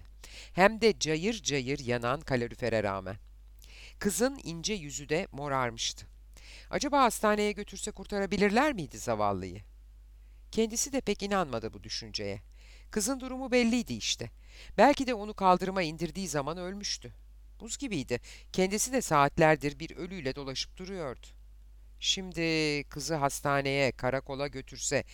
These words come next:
başına bin bir iş gelirdi. Ölüm saati belli olunca bunca vakittir kızı niye getirmediğini sorarlar, kendisinden kuşkulanırlardı. Kızı nereden tanıdığını,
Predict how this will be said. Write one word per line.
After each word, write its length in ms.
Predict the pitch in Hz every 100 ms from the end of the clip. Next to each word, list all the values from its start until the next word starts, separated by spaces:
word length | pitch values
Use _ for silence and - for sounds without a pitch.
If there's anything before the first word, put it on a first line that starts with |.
| - - - 170
başına 420 | 175 214 220 185
bin 200 | 202 196
bir 120 | 254
iş 240 | 233 -
gelirdi. 420 | - 131 104 - - - - - - - - - -
Ölüm 240 | - 226 285
saati 400 | 262 220 214 185
belli 240 | 196 196
olunca 500 | 196 190 220 233 220 -
bunca 280 | 233 247 220
vakittir 440 | 190 196 - 175
kızı 320 | - 165 185
niye 160 | 165 185
getirmediğini 640 | 165 - 131 117 113 104
sorarlar, 680 | 107 127 117 113 113 160 - - - -
kendisinden 640 | 185 165 131 131 117 131
kuşkulanırlardı. 920 | 135 156 - 151 147 143 143 135 110 - - - - - - - -
Kızı 260 | 214 233 208
nereden 420 | 175 220 185 139
tanıdığını, 680 | 143 120 110 107 95 101